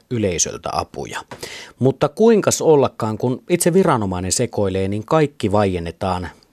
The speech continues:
niin kuin kävi, kun iso luotsivene kellahti Porvoon edustalla ja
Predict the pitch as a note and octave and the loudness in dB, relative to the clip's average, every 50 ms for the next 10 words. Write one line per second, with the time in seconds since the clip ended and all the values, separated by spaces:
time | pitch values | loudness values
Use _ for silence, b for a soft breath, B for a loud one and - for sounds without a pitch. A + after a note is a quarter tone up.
0 | _ _ _ A#2 F#2+ D2+ - - A2+ A2 G#2 - B2+ B2 B2 B2+ A#2 - - C3 | _ _ _ -2 -2 -2 -4 -4 -4 -2 0 0 0 2 2 0 0 0 -2 -2
1 | C3 B2+ B2 C#3+ C#3 - D3 B2+ C3 C#3+ D3 C3 - - A#2+ G#2+ G#2+ G#2 G#2+ G#2 | -2 0 0 0 2 2 2 2 4 4 4 2 2 0 0 0 0 0 -2 -4
2 | - - - C3+ B2 A#2 G#2 F#2+ - A#2+ G2+ - C#3 B2+ A2+ G2+ G2 G2 G2 F#2+ | -2 0 0 2 2 2 0 -2 -4 -4 0 2 2 2 2 2 0 0 -2 -2
3 | G2 G2+ F#2+ - - A2 G#2+ G#2 G#2+ A2 A2+ A2+ | -4 -4 -6 -6 -6 -4 -4 -2 -2 -2 -2 -2